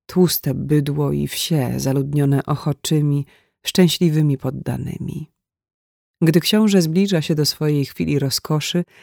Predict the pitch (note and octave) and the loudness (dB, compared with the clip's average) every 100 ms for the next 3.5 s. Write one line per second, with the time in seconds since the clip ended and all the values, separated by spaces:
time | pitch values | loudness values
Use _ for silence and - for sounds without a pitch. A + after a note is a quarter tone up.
0 | _ _ _ - - F3 E3+ D#3+ D3+ - | _ _ _ -4 4 6 6 4 2 2
1 | E3 D3+ C#3+ C#3+ B2+ - C3+ - C#3 C#3+ | 0 2 2 0 0 -4 -6 -4 -4 -2
2 | C#3+ C3+ C#3+ C#3 C3+ - - - D3 D3 | 0 0 2 2 2 0 -4 -4 -4 -4
3 | C#3 C3+ D3+ C#3+ - | -2 0 0 0 -2